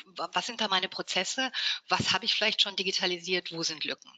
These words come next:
Und ganz rechts ist natürlich der, der Baustein Wirkung, der, ähm, am, am Anfang und am Ende natürlich der gesamten Wertschöpfungskette steht. Also was will ich erreichen? Und auch wenn wir uns auf den bezogen und da mal schauen, was sind da meine konkreten Wirkungsziele?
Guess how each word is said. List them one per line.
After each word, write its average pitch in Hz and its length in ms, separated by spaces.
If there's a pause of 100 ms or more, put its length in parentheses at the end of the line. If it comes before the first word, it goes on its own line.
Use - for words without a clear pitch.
(500)
Und 196 320
ganz 190 240
rechts 220 200
ist 202 140
natürlich 190 400
der, 175 260
der 165 120
Baustein 165 480
Wirkung, 214 460
der, 165 460
ähm, 160 280 (540)
am, 175 220
am 165 180
Anfang 175 360
und 226 260
am 175 100
Ende 151 260
natürlich 139 400
der 143 140
gesamten 139 400
Wertschöpfungskette - 720
steht. 160 320
Also - 220
was - 240
will 165 120
ich 165 120
erreichen? 151 520 (520)
Und 190 180
auch 175 160
wenn 185 160
wir 190 60
uns 185 100
auf - 120
den 240 260
bezogen 202 440
und 156 160
da 160 220
mal 226 160
schauen, 180 300
was 165 140
sind 190 200
da 185 160
meine 202 220
konkreten - 480
Wirkungsziele? - 720